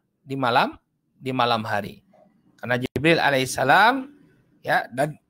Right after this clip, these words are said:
Rasul sallallahu alaihi wasallam ketika bertemu dengan Rasul sallallahu alaihi wasallam untuk mengajarkan Al-Quran, ya, mereka bertemunya di malam,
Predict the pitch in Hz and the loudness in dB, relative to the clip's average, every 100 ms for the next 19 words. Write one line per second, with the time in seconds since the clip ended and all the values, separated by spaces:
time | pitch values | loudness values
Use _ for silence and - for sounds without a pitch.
0 | - 147 190 185 160 160 175 160 151 147 | -8 -4 -2 0 2 4 4 4 2 0
1 | 139 - 196 165 - - 190 - _ _ | 0 2 2 2 -4 -4 -4 -4 _ _
2 | _ _ _ - 185 214 202 175 160 160 | _ _ _ -14 -2 2 2 4 2 2
3 | 180 185 160 151 170 160 156 151 139 202 | 0 -2 0 2 4 4 2 0 0 0
4 | 196 160 143 143 175 156 143 135 180 - | 2 2 -2 -10 -8 -4 -4 0 0 0
5 | 160 143 - 143 175 240 349 - _ _ | -4 -4 -4 0 4 4 2 -8 _ _
6 | _ _ _ 143 165 113 117 - 156 135 | _ _ _ -6 -6 -6 -8 -6 -6 -6
7 | - 131 127 151 151 131 113 120 180 | -8 -12 -8 -8 -8 -6 -4 0 -2